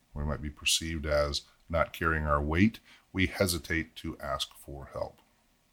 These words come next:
I've been guilty of it in the past. Trying to deal with something by myself emotionally,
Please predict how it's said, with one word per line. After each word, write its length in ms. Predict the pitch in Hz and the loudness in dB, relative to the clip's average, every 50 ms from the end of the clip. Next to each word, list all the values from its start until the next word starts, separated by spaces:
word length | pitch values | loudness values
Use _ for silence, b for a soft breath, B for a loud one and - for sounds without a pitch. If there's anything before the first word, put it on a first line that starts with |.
| _ _ _ _ _ _ - - - - - - _ _ _ _ - - - - - - _ _ _ _ _ _ _ _ _ _ _ _ _ _ _ _ _ _ _ _ _ _ _ _ _ _ _ _ _ _ _ _ _ _ _ _ _ _ _ _ _ _ _ _ _ _ _ - | _ _ _ _ _ _ -18 -18 -18 -18 -20 -20 _ _ _ _ -16 -16 -16 -18 -20 -20 _ _ _ _ _ _ _ _ _ _ _ _ _ _ _ _ _ _ _ _ _ _ _ _ _ _ _ _ _ _ _ _ _ _ _ _ _ _ _ _ _ _ _ _ _ _ _ 0
I've 180 | 78 76 76 76 | 0 0 2 4
been 120 | 87 85 | 4 6
guilty 320 | 82 90 95 92 - 95 92 | 6 6 6 6 6 4 4
of 80 | 82 | 4
it 40 | 85 | 2
in 60 | - | -2
the 80 | - 76 | -4 -2
past. 420 | - 92 90 82 - - - - - _ _ _ _ _ _ _ _ _ _ _ _ _ _ _ _ _ _ _ _ _ _ _ _ _ _ _ _ _ _ _ _ _ _ _ _ _ _ - | 0 2 2 2 2 0 -4 -12 -14 _ _ _ _ _ _ _ _ _ _ _ _ _ _ _ _ _ _ _ _ _ _ _ _ _ _ _ _ _ _ _ _ _ _ _ _ _ _ 2
Trying 160 | - 85 82 | 4 4 4
to 60 | 80 | 4
deal 180 | 76 82 87 85 | 4 2 2 2
with 120 | 82 78 | 4 2
something 500 | - - 82 78 - 82 78 78 73 69 - - _ | 4 2 2 0 0 -2 -2 -2 -4 -4 -8 -12 _
by 120 | - 80 78 | 4 4 4
myself 540 | 76 76 73 - - 82 80 78 76 - - | 4 4 2 2 4 4 4 2 2 0 -6
emotionally, 600 | 73 78 80 80 80 - - 78 78 78 76 | -4 -2 -2 0 -2 -2 -2 -2 -4 -4 -6